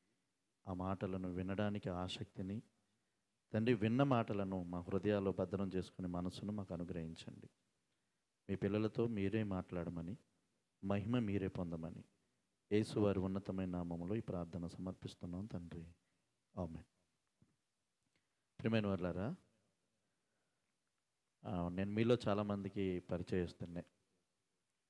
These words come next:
ఆ, నేనంటే బాగా తెలిసిన వాళ్ళు కూడా ఉన్నారు, కొంతమంది తెలియకపోయి ఉండొచ్చు. కానీ నేనంటే తెలుసు, కానీ కొన్ని మాటలు, దేవుని మాటలు బహుశా మనకు తెలియకపోయి ఉండొచ్చు.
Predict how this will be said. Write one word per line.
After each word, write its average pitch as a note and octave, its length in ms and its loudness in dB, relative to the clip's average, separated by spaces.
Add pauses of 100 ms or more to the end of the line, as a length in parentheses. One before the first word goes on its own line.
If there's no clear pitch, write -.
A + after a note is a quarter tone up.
(260)
ఆ, F2 240 -2
నేనంటే F2+ 400 -2
బాగా F2 240 -2
తెలిసిన F2+ 360 -6
వాళ్ళు F#2 200 2
కూడా F2+ 160 0
ఉన్నారు, E2+ 420 -6 (180)
కొంతమంది F#2+ 300 -4
తెలియకపోయి F2 520 -4
ఉండొచ్చు. D#2+ 340 -14 (1800)
కానీ C3 180 6
నేనంటే C3 560 6
తెలుసు, C#3+ 280 4
కానీ A#2+ 640 -2 (640)
కొన్ని A2+ 160 4
మాటలు, A2 580 4
దేవుని G2+ 340 2
మాటలు F#2 560 -4
బహుశా F2+ 280 -4
మనకు F2+ 200 -4
తెలియకపోయి F2+ 600 -4
ఉండొచ్చు. E2 380 -8